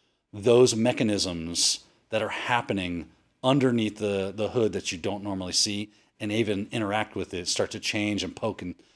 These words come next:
maneuver things and see, "What happens if I do this? What happens if I change this value?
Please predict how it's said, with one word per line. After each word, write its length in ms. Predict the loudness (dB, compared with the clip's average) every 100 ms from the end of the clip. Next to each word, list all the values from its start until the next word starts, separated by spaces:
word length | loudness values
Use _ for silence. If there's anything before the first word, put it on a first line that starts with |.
| _ _ -12
maneuver 680 | -6 -2 4 6 8 6
things 320 | 2 0 -2 -2
and 100 | 0
see, 380 | 0 2 0
"What 180 | 0 2
happens 280 | 4 6 6
if 100 | 6
I 100 | 6
do 220 | 6 4
this? 300 | 6 6 6
What 60 | 2
happens 180 | 0 4
if 80 |
I 80 | 4
change 340 | 4 2 0 -2
this 160 | 0
value? 540 | 2 4 4 0 -4